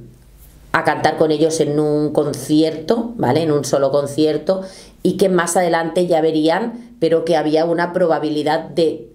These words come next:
de volver a ser la, la vocal-, la vocalista del grupo. Eh, claro, todo esto se juntó y durante unos días fue notición, porque es verdad que nadie se lo esperaba. Nadie se esperaba que a Leire la fueran a echar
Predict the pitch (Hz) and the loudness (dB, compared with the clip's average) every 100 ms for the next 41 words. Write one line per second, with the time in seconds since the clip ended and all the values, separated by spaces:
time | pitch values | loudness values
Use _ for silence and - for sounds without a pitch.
0 | - 151 147 156 147 143 143 165 139 127 | -14 -4 0 2 2 2 2 0 -2 -6
1 | 139 - 143 143 135 117 131 139 131 131 | -6 -2 0 2 0 0 -2 0 0 -2
2 | - 165 156 139 135 120 151 151 156 127 | -6 0 2 2 0 0 0 0 0 0
3 | 143 180 180 131 - - - - - - | 0 0 0 -4 -4 -16 -20 -20 -6 0
4 | 170 160 160 151 131 131 151 151 156 180 | 2 2 2 2 0 2 2 2 0 -2
5 | 170 165 156 175 175 170 202 240 254 285 | -2 -2 -2 -2 0 -2 0 2 2 0
6 | 311 - 156 151 139 131 127 135 117 120 | -2 -4 -2 -2 -2 -2 0 2 2 0
7 | 117 120 123 127 131 139 139 - 131 127 | 0 0 0 -2 0 -2 -2 -2 0 0
8 | 127 165 156 156 - 147 135 143 175 - | 0 0 2 0 -2 2 2 2 -4 -14
9 | - - 151 147 147 143 139 135 139 143 | -20 -2 -2 0 -2 0 0 0 0 -2
10 | 139 131 123 127 104 - 117 104 90 - | 0 -2 -2 -2 -2 -2 -4 -4 -6 -8
11 | - 135 143 135 139 131 135 131 131 147 | -8 -2 0 0 -2 0 0 0 -2 -2
12 | 123 131 135 147 147 - - _ - 131 | 0 0 0 -2 -4 -14 -20 _ -6 -4
13 | - 151 147 143 143 156 156 - 147 - | 0 0 2 -2 0 -2 -2 -2 -2 -4
14 | - | -10